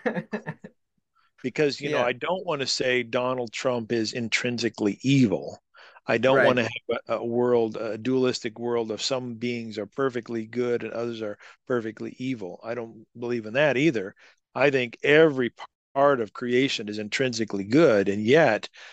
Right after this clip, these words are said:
Speaker 2: creatures can choose to do other than what this loving lure at the heart of the universe is calling them to do. So, yeah, those are important distinctions in my way of thinking.
Speaker 1: Hmm. Sweet. All right. Well,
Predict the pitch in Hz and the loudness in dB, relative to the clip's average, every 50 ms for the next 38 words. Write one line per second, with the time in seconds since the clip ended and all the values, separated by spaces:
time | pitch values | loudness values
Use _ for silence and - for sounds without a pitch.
0 | - _ _ - - - 135 127 131 135 139 139 - - 143 139 131 127 120 - | -20 _ _ -10 -4 0 4 4 6 6 4 4 2 2 2 2 2 2 0 -2
1 | - - - - - - 139 143 147 139 127 120 120 - - - - 139 139 139 | -6 -8 -8 -8 -2 0 2 2 2 2 0 0 -2 -4 -2 0 0 2 2 0
2 | 135 127 120 - - 120 123 123 123 - - 156 143 139 143 123 107 110 107 107 | 0 -2 -4 -6 -6 -4 -2 -2 -2 2 2 4 6 6 6 6 4 2 -2 -2
3 | 107 113 120 120 - - 120 113 - - 117 113 117 117 113 120 113 110 107 107 | 0 0 0 0 0 -2 -2 -2 -2 0 2 2 2 2 2 -2 -4 -4 -4 0
4 | 110 127 131 131 120 110 104 101 - - - - - _ _ - 117 107 - - | 2 2 4 4 4 4 2 -2 -4 -12 -20 -20 -20 _ _ -2 -2 -2 -2 -2
5 | 113 101 - - - 123 127 135 127 123 110 104 - _ _ _ _ _ 104 107 | -2 -2 0 2 2 4 4 4 2 -2 -8 -10 -10 _ _ _ _ _ -8 -6
6 | 104 113 131 131 123 110 107 101 104 - - 117 110 - - - - 117 117 110 | -4 -2 -2 0 0 0 0 -2 -2 -4 -6 -6 -8 -8 -8 -8 -6 -6 -6 -6
7 | 107 104 101 98 101 - 104 98 117 123 110 92 85 85 - _ _ _ - - | -8 -10 -12 -12 -12 -12 -10 -6 -4 -4 -4 -4 -6 -10 -16 _ _ _ -20 -20
8 | - - - _ _ - - - 113 104 101 - - - 120 131 123 110 120 131 | -20 -20 -20 _ _ -10 -4 -4 -4 -4 -6 -12 -8 -2 0 0 2 2 0 0
9 | 123 131 127 120 - _ _ - 123 113 - - - 160 165 180 143 127 123 - | 0 0 -2 -2 -4 _ _ -14 -14 -12 -6 -2 0 0 0 0 -2 -8 -8 -8
10 | - - 135 131 127 - - 107 101 104 107 104 104 104 110 110 107 101 95 98 | -8 -8 -8 -10 -8 -10 -10 -10 -12 -14 -14 -14 -12 -10 -8 -8 -8 -10 -10 -12
11 | 98 - - - - - - 90 196 _ _ _ _ _ _ _ _ _ _ _ | -14 -16 -18 -20 -20 -20 -20 -20 -20 _ _ _ _ _ _ _ _ _ _ _
12 | _ _ _ _ _ _ _ _ _ _ _ _ _ _ _ - - 139 120 113 | _ _ _ _ _ _ _ _ _ _ _ _ _ _ _ -14 -12 -12 -12 -12
13 | - _ _ _ _ _ _ _ _ _ _ _ _ _ _ _ _ _ _ _ | -16 _ _ _ _ _ _ _ _ _ _ _ _ _ _ _ _ _ _ _
14 | _ _ _ - - - - 226 254 180 - - 196 208 202 202 208 208 202 - | _ _ _ -20 -10 -2 0 2 2 4 6 6 8 8 8 10 10 10 10 8
15 | - | 6